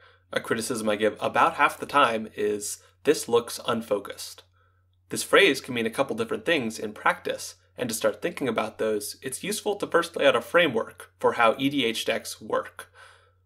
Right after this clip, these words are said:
Fundamentally, most decks involve a system of inputs and outputs, with inputs being conditions that need to be met, and outputs being the results of those inputs that contribute to the deck's game plan. My Sharuum deck's primary inputs are Astral Slide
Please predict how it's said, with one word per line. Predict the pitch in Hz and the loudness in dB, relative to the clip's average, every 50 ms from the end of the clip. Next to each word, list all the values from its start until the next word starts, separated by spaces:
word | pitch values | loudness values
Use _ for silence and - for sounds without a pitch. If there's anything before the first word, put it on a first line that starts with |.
| _ _ _ _ | _ _ _ _
Fundamentally, | - 131 127 123 117 104 123 170 214 - 147 127 117 113 | 4 4 4 4 4 2 2 0 0 0 -2 -2 0 2
most | 113 123 151 - - - | 2 4 2 2 2 2
decks | 135 120 117 - - - | 2 2 2 0 -8 -8
involve | - 127 113 110 107 107 - | -6 2 4 6 6 6 4
a | 117 | 2
system | 110 - 117 107 - - 113 | -2 -2 -2 -2 -2 2 2
of | 113 113 | 2 2
inputs | - - 117 107 101 - 117 104 - | 2 -2 -4 -4 -2 -4 -4 -2 0
and | 127 123 | 0 2
outputs, | 127 156 185 - - - - - - - - - - _ - - - - - _ | 2 2 2 0 -2 -6 -8 -8 -8 -12 -14 -14 -16 _ -20 -20 -20 -20 -10 _
with | 113 113 - - | -6 -6 -4 -2
inputs | 139 139 139 143 135 127 - - | -2 -2 2 2 0 0 0 -4
being | 123 110 110 110 | -4 -4 -4 -4
conditions | - - 110 123 120 - - 175 175 | -4 -2 -2 -2 -2 0 -4 -6 -4
that | - 175 | -4 -2
need | 170 170 170 | -2 -2 -2
to | - - | -2 -4
be | 170 165 | -4 -2
met, | 165 170 208 - - - _ _ _ _ _ | 0 -2 -2 -4 -6 -12 _ _ _ _ _
and | 113 113 104 107 - | 0 0 0 -2 2
outputs | - 143 151 - - - 170 160 - - | 2 2 2 2 -2 -6 -6 -6 -4 -2
being | 139 131 120 117 113 110 | 0 0 0 0 0 -2
the | 113 110 | 0 0
results | 110 107 - 101 98 - - | 0 0 0 -2 -2 -2 -8
of | 117 113 | 0 2
those | 113 110 - | 2 2 2
inputs | - 113 104 - - - - - - - - - _ | 0 -6 -8 -6 -6 -6 -6 -6 -8 -12 -14 -8 _
that | - 117 - | -6 -6 -4
contribute | - 110 - - 156 143 143 143 139 | -6 -10 -4 -2 0 0 0 0 -2
to | - | -2
the | - 113 | -4 0
deck's | 117 113 110 - - - | 2 2 0 0 -6 -2
game | - 147 143 131 | 2 2 2 2
plan. | - - - - - - - - _ _ _ _ _ _ _ _ _ _ _ _ _ _ | 0 -6 -8 -8 -8 -12 -14 -16 _ _ _ _ _ _ _ _ _ _ _ _ _ _
My | 110 117 | 2 2
Sharuum | 110 - 123 113 147 190 214 | 2 2 2 4 4 4 6
deck's | 180 139 131 - - | 6 4 4 4 -4
primary | - 143 139 143 135 120 113 - | 0 2 2 4 4 2 0 0
inputs | - 139 143 - 220 214 214 - - - | -2 -4 -4 -2 -2 -2 -2 -4 -8 -2
are | - 123 110 104 - - | 2 2 4 4 2 4
Astral | 139 151 160 - - 190 180 | 4 2 2 2 0 -2 -2
Slide | - - 180 180 180 185 180 - | 2 4 6 6 6 6 4 0